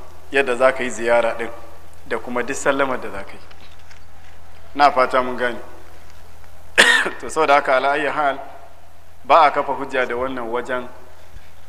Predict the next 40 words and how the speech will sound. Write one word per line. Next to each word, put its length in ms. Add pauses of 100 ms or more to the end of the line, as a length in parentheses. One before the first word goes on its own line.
(320)
To, 140
mu 160
ma 140
tun 220
da 360
an 180
yi 60
haka, 380 (340)
to, 120
bari 220
mu 140
kwafsa 420
mu 140
ma 160 (240)
makaba-, 460
mu 120
rika 340
ɗauki 280
kabarinmu, 560 (420)
mu 100
kai 220
shi 100
masallacin 600
unguwarmu. 460 (640)
Kaga 220
wannan 180
sai 160
a 60
ce 200
ka 240 (120)
faɗaɗa 460
barna, 300 (400)
kuma 240
ka 180
yi 80
abin 260
da 120
Annabi 300
ya 140
hana. 160